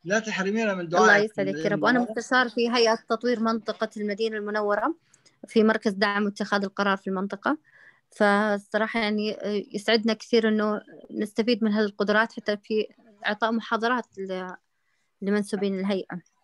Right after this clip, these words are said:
Speaker 1: تحت أمر حضرتك، أنا تحت أمر حضرتك في أي وقت، في أي وقت
Speaker 2: الله
Speaker 1: وفي أي
Speaker 2: يسعدك.
Speaker 1: اتجاه.
Speaker 2: الله
Speaker 1: وأنا
Speaker 2: يحفظك.
Speaker 1: اديت، أنا اديت على فكرة دورات
Speaker 2: شكرًا لك.
Speaker 1: تدريبية في السعودية كتير، يعني اديت project management، اديت financial management، بس كان في المنطقة الشرقية يعني، مع الهيئة، مع هيئة المهندسين. فتحت أمر حضرتك في أي
Speaker 2: الله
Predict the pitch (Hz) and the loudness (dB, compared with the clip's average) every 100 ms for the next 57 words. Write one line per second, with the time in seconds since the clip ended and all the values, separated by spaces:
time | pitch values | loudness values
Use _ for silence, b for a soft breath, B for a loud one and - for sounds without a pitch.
0 | _ 180 - 185 208 208 165 143 123 - | _ -10 -8 -4 -2 -2 -4 -6 -10 -16
1 | _ - 165 170 160 185 190 185 - 175 | _ -12 -10 -10 -10 -8 -6 -8 -8 -6
2 | 196 185 143 - _ _ - - 220 214 | -4 -4 -6 -12 _ _ -12 -6 -4 -2
3 | 208 226 196 185 180 190 214 185 196 165 | -2 -2 -4 -4 -6 -8 -8 -8 -8 -4
4 | 151 123 _ _ _ 208 185 185 208 220 | -4 -6 _ _ _ 2 4 2 0 -6
5 | - 196 - - - 185 185 202 240 196 | -10 -16 -20 -12 -2 0 0 -2 -2 0
6 | 226 196 196 208 196 185 185 208 185 - | -2 0 0 2 0 0 -2 -2 -4 -8
7 | - 151 170 180 139 - 139 117 - 165 | -8 -8 -6 -8 -10 -12 -14 -14 -18 -18
8 | 165 180 165 160 180 202 190 190 160 180 | -10 -10 -8 -6 0 0 -2 -10 -14 -14
9 | 180 180 185 151 175 190 190 190 _ _ | -12 -10 -8 -4 -4 -4 -8 -14 _ _
10 | _ _ - 156 - 160 160 156 160 180 | _ _ -18 -12 -10 -8 -8 -8 -8 -8
11 | 160 143 127 131 113 - - - 147 151 | -8 -12 -10 -10 -12 -16 -20 -10 -6 -4
12 | 147 175 135 131 127 127 131 120 117 117 | -2 -4 -6 -8 -8 -10 -12 -12 -12 -14
13 | - 123 - - _ _ _ - - - | -16 -18 -20 -20 _ _ _ -14 -14 -18
14 | _ _ _ _ _ 147 147 156 131 180 | _ _ _ _ _ -6 -6 -6 -8 -6
15 | 190 165 190 190 190 202 | -6 -6 -8 -10 -4 -2